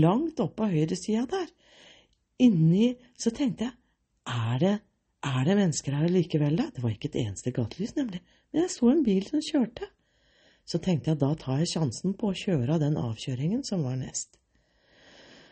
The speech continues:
Og det der feltet som jeg, og så kjører jeg ut da. Og bilen min sto jo i gang, så det var jo bare å sette seg inn. Og jeg måtte jo bare si vent til hundene, og så kjørte jeg.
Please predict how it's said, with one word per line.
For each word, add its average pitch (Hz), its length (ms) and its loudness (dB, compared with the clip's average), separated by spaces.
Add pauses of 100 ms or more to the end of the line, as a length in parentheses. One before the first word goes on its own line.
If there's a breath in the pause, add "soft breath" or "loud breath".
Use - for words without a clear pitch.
(1040 soft breath)
Og 165 80 2
det 175 160 6
der 156 300 4
feltet 175 380 -2
som 185 200 -2
jeg, 170 400 4
og 190 80 -2
så 285 160 -6
kjører 196 300 0
jeg 214 200 0
ut - 120 0
da. 359 80 -4 (1200 soft breath)
Og 220 360 4
bilen 175 280 6
min 302 120 0
sto 180 220 0
jo 208 120 4
i - 20 -6
gang, 185 180 2
så 240 140 -4
det 220 60 -4
var 170 100 2
jo 180 80 -6
bare 180 160 0
å 175 60 -10
sette - 320 -8
seg 175 320 0
inn. 403 80 -6 (1080 soft breath)
Og 220 340 8
jeg 214 120 6
måtte 208 220 0
jo - 60 -8
bare 202 140 0
si 196 180 -2
vent 151 240 0
til 214 140 0
hundene, 208 440 2 (140)
og 247 120 0
så - 320 -4 (400)
kjørte 147 400 -10
jeg. - 60 -16